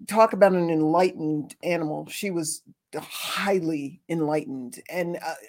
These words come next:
having her with me as I go through this journey would be awesome. And Leslie says, "Mister Charlie is doing what she said he was, what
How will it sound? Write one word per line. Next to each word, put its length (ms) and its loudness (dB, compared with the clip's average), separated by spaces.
having 380 8
her 200 2
with 240 0
me 200 -2
as 160 -4
I 80 2
go 240 2
through 240 -6
this 200 -4
journey 300 0
would 180 -4
be 240 -4
awesome. 560 -2
And 200 2
Leslie 320 6
says, 280 2
"Mister 260 0
Charlie 440 0
is 180 -2
doing 280 -2
what 140 -4
she 140 -6
said 360 2
he 240 -6
was, 300 -4
what 300 2